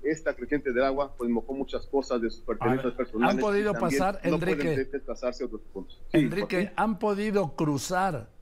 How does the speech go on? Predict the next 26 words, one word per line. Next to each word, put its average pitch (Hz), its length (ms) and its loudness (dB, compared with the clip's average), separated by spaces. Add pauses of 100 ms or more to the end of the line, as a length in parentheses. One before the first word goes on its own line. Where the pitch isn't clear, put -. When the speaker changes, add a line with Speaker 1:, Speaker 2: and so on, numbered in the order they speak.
(680)
Speaker 2:
y 139 160 2
quizá 143 380 0
llegar 160 300 0
a 160 40 0
Acapulco? 151 500 -2
No 143 100 0
lo 160 100 2
sabemos. 143 640 0 (420)
Estas 156 360 2
unidades 139 600 2
de 123 100 0
la 117 140 0
C 147 160 0
F 151 180 -2
E, 156 460 2
del 113 420 0
Ejército, 127 800 0
de 107 120 0
la 110 120 0
Marina 131 420 0
y 127 40 0
de 120 100 2
la 113 80 0
Guardia 131 320 0
Nacional. 120 500 -2 (3000)
Speaker 1:
Mira, 139 220 6